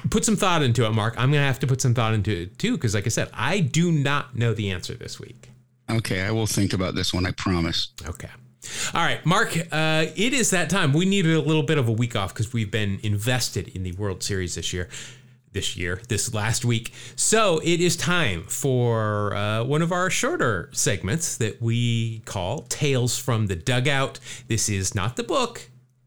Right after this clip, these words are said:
Speaker 1: This is not the book. This is the
Speaker 2: Not the book.
Speaker 1: actual, this is our segment. And, uh, this is gonna be version number twenty-nine on show number one ninety. So, uh, let's get started. Mark, I'm gonna go first,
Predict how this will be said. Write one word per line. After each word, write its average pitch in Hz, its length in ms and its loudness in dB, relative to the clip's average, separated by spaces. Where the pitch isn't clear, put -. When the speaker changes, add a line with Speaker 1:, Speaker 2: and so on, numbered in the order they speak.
Speaker 1:
This - 140 -18
is - 60 -4
not 151 180 -2
the 170 80 -4
book. 165 300 -2
This 101 240 -2
is 107 140 -2
the 110 80 2
Speaker 2:
Not 110 100 4
the 113 60 2
book. 101 100 2
Speaker 1:
actual, 101 260 0
this 117 140 0
is 127 100 2
our 131 220 2
segment. 98 480 0
And, 98 420 0
uh, 98 140 0
this 117 180 2
is 208 60 0
gonna 214 160 2
be 175 100 4
version 190 760 2
number 131 260 0
twenty-nine 165 1080 2
on 107 180 0
show 147 300 2
number 123 260 2
one 107 260 0
ninety. 101 360 -4
So, 104 320 -2
uh, 127 200 0
let's 180 220 2
get 220 160 2
started. 170 340 4
Mark, 180 280 2
I'm 156 140 2
gonna 147 100 0
go 131 140 0
first, - 560 0